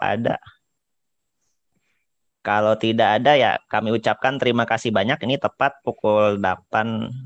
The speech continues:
eh, lewat satu sih, udah lewat di saya. <laughs> Delapan lewat satu ya, kita sudah, eh, menyelesaikan sesi pemateri pertama untuk kuliah I empat malam ini. Dan sekarang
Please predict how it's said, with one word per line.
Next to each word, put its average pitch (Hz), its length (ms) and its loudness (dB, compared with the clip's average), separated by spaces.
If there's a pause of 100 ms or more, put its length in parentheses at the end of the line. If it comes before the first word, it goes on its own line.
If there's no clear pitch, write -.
(120)
eh, 98 80 0
lewat 92 240 -2
satu 101 240 -2
sih, - 160 -2
udah 98 160 -6
lewat 85 240 -6
di - 60 -6
saya. - 340 -10
<laughs> - 220 -20
Delapan 123 480 0
lewat 117 260 2
satu 139 320 0
ya, 131 80 4
kita 110 320 -2
sudah, 101 560 0
eh, - 580 -4 (220)
menyelesaikan 104 880 -2
sesi 104 800 -2 (480)
pemateri 104 480 0
pertama 107 560 -2
untuk 98 800 -2
kuliah 98 480 -2 (680)
I 95 80 -2
empat 101 320 -4
malam 101 340 -2
ini. 117 300 -2
Dan 110 180 0
sekarang 143 560 -2